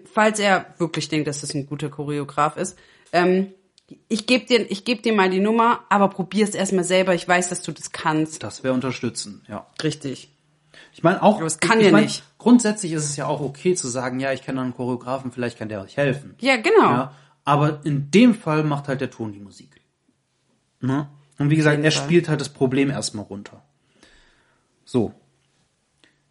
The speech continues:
Speaker 2: Ähm, der Choreograf, der ist natürlich teuer.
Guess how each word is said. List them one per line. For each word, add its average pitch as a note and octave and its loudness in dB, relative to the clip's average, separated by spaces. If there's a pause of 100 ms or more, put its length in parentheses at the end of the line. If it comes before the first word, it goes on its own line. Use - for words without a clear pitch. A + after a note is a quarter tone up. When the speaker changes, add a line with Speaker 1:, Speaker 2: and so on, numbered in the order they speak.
(960)
Speaker 2:
Ähm, C#3+ 2
der D#3 0
Choreograf, E3 0 (680)
der D3 4
ist - 0
natürlich C3+ -2
teuer. C3+ 0